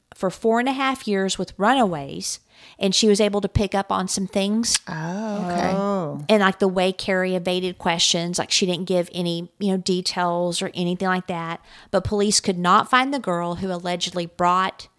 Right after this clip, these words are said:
Speaker 1: this Carrie to this Shirley girl. Um, oh, I'm sorry, they did find her, and she suffered a memory lapse.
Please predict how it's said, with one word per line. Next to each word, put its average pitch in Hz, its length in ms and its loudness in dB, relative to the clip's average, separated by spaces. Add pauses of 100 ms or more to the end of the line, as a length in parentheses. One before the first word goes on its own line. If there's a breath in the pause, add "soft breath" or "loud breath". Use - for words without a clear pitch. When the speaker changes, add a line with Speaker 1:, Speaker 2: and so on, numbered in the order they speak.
(260)
Speaker 1:
this 190 180 0
Carrie 185 680 0 (100)
to 202 140 0
this 185 220 -2
Shirley 233 400 2
girl. 160 420 -8 (540 soft breath)
Um, 185 680 2 (760)
oh, 240 140 6
I'm 190 140 0
sorry, 185 220 -4
they 175 140 -2
did 240 300 6
find 175 320 -4
her, 170 160 -8 (340 soft breath)
and 196 160 -2
she - 160 0
suffered 190 460 -4 (180)
a 190 60 0
memory 185 400 -2
lapse. - 520 -10